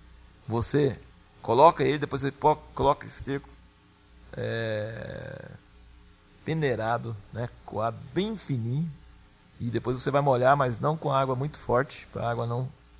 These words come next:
tocar fora, né? Então, o que, que, que isso quer dizer? Que você vai, pra ele começar a nascer, brotar, pegar, ele tem que ter um lugar especial, ele não pode ser de qualquer jeito. Os judeus proporcionaram ao evangelho esse tipo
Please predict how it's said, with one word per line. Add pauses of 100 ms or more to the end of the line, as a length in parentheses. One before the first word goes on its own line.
(140)
tocar
fora, (200)
né? (580)
Então,
o
que,
que,
que
isso
quer
dizer?
Que
você
vai, (280)
pra
ele
começar
a
nascer, (200)
brotar, (240)
pegar, (160)
ele
tem
que
ter
um
lugar
especial, (100)
ele
não
pode
ser
de
qualquer
jeito. (480)
Os
judeus
proporcionaram (160)
ao
evangelho (240)
esse
tipo